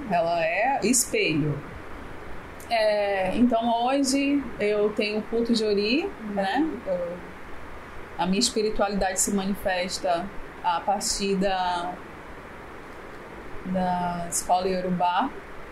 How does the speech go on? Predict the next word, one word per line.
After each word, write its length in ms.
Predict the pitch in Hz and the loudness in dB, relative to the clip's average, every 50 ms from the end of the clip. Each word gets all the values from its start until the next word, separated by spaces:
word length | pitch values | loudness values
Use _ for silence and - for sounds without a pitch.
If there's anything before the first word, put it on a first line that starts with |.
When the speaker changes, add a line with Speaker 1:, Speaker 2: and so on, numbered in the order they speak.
| - - - - - - - - - - - - - - - - - - - - - - - - - - - - - - | -12 -12 -12 -12 -12 -14 -14 -16 -16 -16 -14 -14 -14 -14 -12 -12 -12 -12 -12 -14 -14 -12 -10 -10 -12 -12 -12 -10 -4 -2
Speaker 1:
E 800 | 202 208 214 214 220 220 220 220 214 214 208 202 196 196 190 | 0 2 2 2 0 0 0 0 0 2 2 2 4 4 2